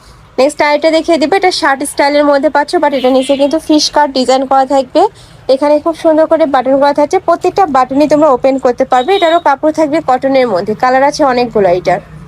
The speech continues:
এই কালারটা কিন্তু সম্পূর্ণ নতুন আসছে, প্রাইস থাকছে দুশো টাকা করে। আর তোমরা যারা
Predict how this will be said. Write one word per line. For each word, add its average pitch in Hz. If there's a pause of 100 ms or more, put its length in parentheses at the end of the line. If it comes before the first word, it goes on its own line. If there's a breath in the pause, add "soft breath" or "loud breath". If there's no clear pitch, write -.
(1080)
এই 240
কালারটা 269
কিন্তু 285 (120)
সম্পূর্ণ 269 (160)
নতুন 240 (100)
আসছে, 277 (140)
প্রাইস 339 (100)
থাকছে 339 (120)
দুশো 262
টাকা 285
করে। 330 (380 loud breath)
আর 262
তোমরা 320
যারা 370